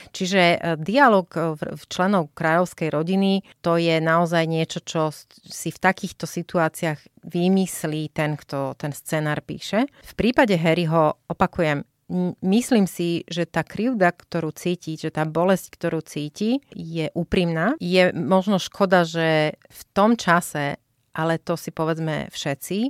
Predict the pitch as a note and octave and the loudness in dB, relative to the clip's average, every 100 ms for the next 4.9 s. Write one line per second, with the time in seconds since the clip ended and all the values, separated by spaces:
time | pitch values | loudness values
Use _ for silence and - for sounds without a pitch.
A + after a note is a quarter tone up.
0 | - _ _ E3 D#3+ D3+ E3 E3 D#3+ - | -6 _ _ -8 -8 -2 -4 -2 -6 -8
1 | - - _ - D#3 - D3 D#3 E3 E3+ | -18 -20 _ -12 -12 -8 -4 -2 -2 -2
2 | - E3+ - E3 D#3+ E3+ C4 C#4 _ - | -2 -4 -2 -2 0 0 0 -2 _ -20
3 | - - - _ _ F3+ F#3+ F3+ F3 D#3+ | -20 -16 -16 _ _ 0 0 0 2 2
4 | D#3+ - E3 D#3+ - F3 G3+ E3+ | 0 -8 -8 -4 0 0 0 -4